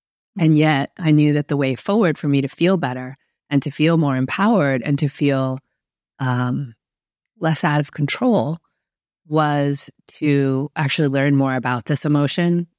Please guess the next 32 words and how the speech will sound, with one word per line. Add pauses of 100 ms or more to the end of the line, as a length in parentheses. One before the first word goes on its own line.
(160)
and
thaw
to
the
idea
of
caring
for
it. (640)
And (200)
<clears throat>
in
that
process,
I
realized
I
was,
like,
more
afraid (560)
of (640)
the
emotion,
like,
what
I
thought
the
emotion
would
be.